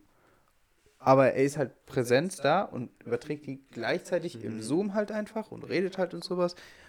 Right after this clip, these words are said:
Speaker 1: und wiederholt auch die Fragen und sowas, die dann von Präsenz kommen. Trotzdem nochmal, man kann selber im Chat noch Fragen stellen, so, das macht er
Speaker 2: Sehr
Speaker 1: dann immer
Speaker 2: nice.
Speaker 1: auf. Der Typ ist aber halt auch jung, der versteht das Leben.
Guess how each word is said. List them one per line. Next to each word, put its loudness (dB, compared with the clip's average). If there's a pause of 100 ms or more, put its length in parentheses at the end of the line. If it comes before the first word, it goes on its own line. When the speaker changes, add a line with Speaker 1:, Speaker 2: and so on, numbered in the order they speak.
(100)
Speaker 1:
und -4
wiederholt 0
auch -2
die -10
Fragen 4
und -4
sowas, 4
die -6
dann 0 (100)
von -4
Präsenz 2
kommen. 6 (380)
Trotzdem 0
nochmal, 0
man 0
kann -6
selber 0
im -8
Chat -2
noch 0
Fragen 2 (220)
stellen, 4
so, 0
das -6
macht 0
er 4
Speaker 2:
Sehr 6
Speaker 1:
dann 4
immer 4
Speaker 2:
nice. 6
Speaker 1:
auf. -4 (760)
Der 4
Typ 0
ist -6
aber -2
halt -6
auch -6
jung, 2 (300)
der -2
versteht -2
das -12
Leben. -2